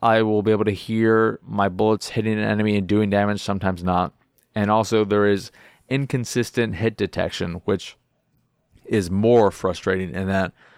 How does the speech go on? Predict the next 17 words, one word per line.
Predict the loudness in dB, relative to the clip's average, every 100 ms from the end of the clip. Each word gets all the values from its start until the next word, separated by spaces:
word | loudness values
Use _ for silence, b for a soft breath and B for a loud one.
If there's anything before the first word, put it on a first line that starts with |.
| b b b
I | 0 0
could | 2 0 0
be | 0 0 -2 _ b b
shooting | b -2 2 2 2
at | 2 2
an | 2
enemy | 2 2 0 -2
and | -2 -2 0
then, | 0 0 -4 b b b b
uh, | -2
like, | 0 2
I'm | 0 0
shooting | 2 2 2
them | -2 -2 -10 _
head | -8 0 4
on | 4 2 0 -4 -8 b b b
and | -2 0 2 0 -2